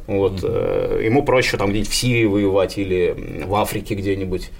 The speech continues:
Speaker 2: А сколько народу у них убили во время Корейской войны?
Speaker 1: Во время Корейской войны, вот, э, надо посмотреть точные цифры потерь, но там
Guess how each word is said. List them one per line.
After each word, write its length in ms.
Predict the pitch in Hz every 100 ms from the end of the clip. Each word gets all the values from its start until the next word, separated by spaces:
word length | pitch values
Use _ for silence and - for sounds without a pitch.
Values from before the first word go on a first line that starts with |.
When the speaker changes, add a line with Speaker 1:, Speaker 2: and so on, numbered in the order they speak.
| -
Speaker 2:
А 80 | 92
сколько 220 | - 127
народу 300 | 117 107 95
у 60 | 90
них 200 | 85 -
убили 360 | 92 98 92 - -
во 120 | 101
время 260 | 98 92 -
Корейской 400 | - 92 - -
войны? 260 | 104 107 107 - -
Speaker 1:
Во 300 | 101 101 101
время 240 | 104 120 147
Корейской 400 | 123 127 120 120
войны, 460 | 113 117 147 160 135
вот, 360 | 107 101 - 120
э, 220 | 101 101
надо 200 | 113 101
посмотреть 540 | - 120 117 117 98
точные 300 | 110 - 101
цифры 260 | - 113 117
потерь, 340 | - 147 190
но 140 | 147 120
там 340 | 127 120 117